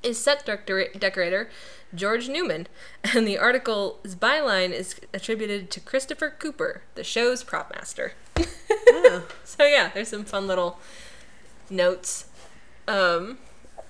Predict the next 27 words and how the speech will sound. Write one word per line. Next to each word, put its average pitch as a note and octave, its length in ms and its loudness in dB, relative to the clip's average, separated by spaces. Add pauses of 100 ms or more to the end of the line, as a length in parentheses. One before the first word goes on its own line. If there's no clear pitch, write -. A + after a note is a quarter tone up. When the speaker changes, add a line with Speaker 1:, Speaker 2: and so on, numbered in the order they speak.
(140)
Speaker 1:
<laughs> - 1120 -4
the A3+ 80 2
porn A3+ 280 2
magazine G3 500 -2
that - 120 -4
Sam F3 240 0
sees F3 260 -6
left E3+ 240 -4
behind E3+ 320 -4
in D#3 60 -8
the E3 80 -8
store E3+ 240 -2
is E3 100 -2
called E3 320 -8
Backside, A#3 680 -2
and F3 100 -6
it F3 40 -6
is F3 160 -6
the E3+ 60 -12
same C#4+ 300 0
magazine C4 520 0
Dean G#3 200 -6
gave F#3+ 220 0
him F#3+ 200 -4
as F3+ 80 -4
a F3+ 60 -4
present B3 480 -2